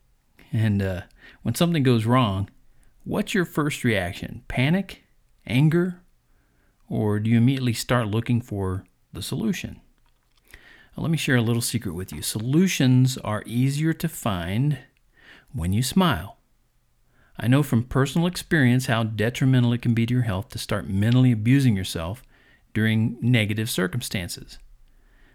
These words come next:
When life deals you some trials and tribulations, you've always got a choice to make. Look for solutions with joy in your heart, or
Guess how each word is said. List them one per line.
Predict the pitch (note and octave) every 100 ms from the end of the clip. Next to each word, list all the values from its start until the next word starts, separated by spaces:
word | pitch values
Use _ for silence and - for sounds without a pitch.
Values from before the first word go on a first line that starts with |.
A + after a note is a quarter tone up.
| _
When | B2 C#3
life | E3+ G#3 -
deals | A#2+ C#3 D#3 D3 C#3
you | C3+
some | C3 B2+ A2+ G#2+ G2+
trials | - - B2 C3 B2+ A#2+
and | G#2+
tribulations, | B2 A2 F#2+ G2 C#3 D3
you've | C3+
always | - G3+ F#3+
got | D#3 E3
a | E3
choice | - F#3 F#3 -
to | -
make. | F2 - - - - - - - - _ _ -
Look | D3 F#3
for | - G3
solutions | - F#3 F3+ F3+ B2 F2 G#2+
with | G#2 -
joy | B2 D3+ E3+
in | C#3 G#2+
your | F#2+
heart, | G2 D#2+ B2+ - _ _ _ _ -
or | F#2+ G2 C3